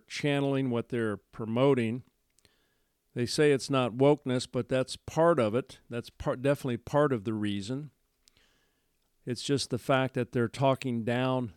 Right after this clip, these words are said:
The general public has a disdain for, uh, the U S A being taught in schools and on campuses.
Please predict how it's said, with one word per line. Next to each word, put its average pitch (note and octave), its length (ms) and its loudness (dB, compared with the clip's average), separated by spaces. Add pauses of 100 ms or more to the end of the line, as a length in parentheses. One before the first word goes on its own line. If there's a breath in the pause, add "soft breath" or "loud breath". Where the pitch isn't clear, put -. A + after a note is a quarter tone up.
(140)
The G#2+ 240 -8
general B2 380 -4
public B2+ 440 -4
has A2+ 380 -4
a G2 280 -6 (580)
disdain C#3 760 2
for, A#2 440 0
uh, A2 140 -2
the G#2+ 160 -4
U A#2 200 4
S A2 200 -2
A A2 260 -4 (720)
being A2+ 260 -4
taught A#2 300 -4
in A2 300 -10
schools C#3 720 -2 (180)
and A2 140 -6
on G#2+ 140 -4
campuses. C#3+ 800 -6